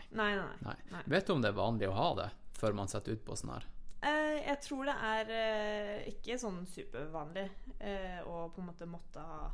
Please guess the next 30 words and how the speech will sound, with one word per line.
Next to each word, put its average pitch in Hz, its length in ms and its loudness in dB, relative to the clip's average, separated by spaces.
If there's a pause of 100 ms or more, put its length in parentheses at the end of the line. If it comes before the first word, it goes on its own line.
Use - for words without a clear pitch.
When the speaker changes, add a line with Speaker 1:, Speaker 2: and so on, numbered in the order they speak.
(520)
Speaker 1:
veldig 170 500 -4
god 165 440 -6
fysikk, 175 480 -2
på 185 120 -8
en 180 60 -2
måte. 196 280 -4
Det 214 140 2
er 202 140 6
jo 208 140 4
på 208 120 -4
en 214 60 0
måte 202 140 -4
litt 190 160 -6
sånn 180 160 -6 (420)
lang, 175 300 -2 (680)
lang 190 300 0 (120)
distanse 180 520 -4
det 180 100 -4
her, 208 160 -2
Speaker 2:
Ja, 110 160 2
Speaker 1:
så 104 260 -4
Speaker 2:
det, 117 100 2 (140)
det - 140 -2
er 127 60 6
vel 135 100 2
kanskje 117 220 2
litt 107 100 0
sånn 104 180 0
at 98 60 -2
man, 101 220 0